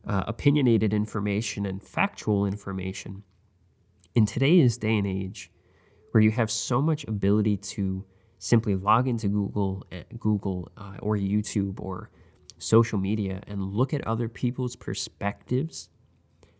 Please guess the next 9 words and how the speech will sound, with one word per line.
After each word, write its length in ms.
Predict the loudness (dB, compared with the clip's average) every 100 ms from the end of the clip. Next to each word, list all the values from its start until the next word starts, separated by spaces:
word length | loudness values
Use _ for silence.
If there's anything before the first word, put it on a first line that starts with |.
| 0
other 200 | 4 4
people's 380 | 2 -2 -2 -4
points 400 | -4 -2 -2 -4
of 140 | -8
view, 400 | -6 -2 0 -2 -6 _ _ _ _ _ _ _ _ _ -20
facts, 800 | -4 2 2 0 -6 -10 -10 -14 -10
opinions 640 | -10 -2 2 2 2 -2
alike, 600 | -4 -4 -4 -4 -8 -16 _ _ _ _ _ _ _ _ _
the, 100 | -8